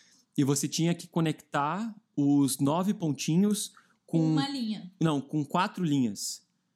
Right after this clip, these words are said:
Speaker 2: Que não podia sair da folha.
Speaker 1: É, assim, não, eram quatro linhas e você não podia tirar o lápis do papel.
Speaker 2: Isso.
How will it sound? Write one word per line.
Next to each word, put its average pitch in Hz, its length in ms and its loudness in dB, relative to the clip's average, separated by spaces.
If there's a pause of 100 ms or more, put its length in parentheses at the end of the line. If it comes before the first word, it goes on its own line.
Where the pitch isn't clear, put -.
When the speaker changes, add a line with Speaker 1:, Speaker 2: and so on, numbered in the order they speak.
(120)
Speaker 2:
Que 254 100 -8
não 254 140 -6
podia 240 200 -6
sair 240 180 -6
da 240 100 -6
folha. 180 480 -8
Speaker 1:
É, 151 260 -2
assim, 143 300 -2
não, 143 180 0
eram 131 360 -2
quatro 170 400 -4
linhas 165 320 2
e 180 40 2
você 165 200 0
não 170 160 0
podia 175 260 0
tirar 170 280 -2
o 170 60 -4
lápis 156 460 -2
do 160 100 -4
papel. 180 320 -4
Speaker 2:
Isso. - 380 -14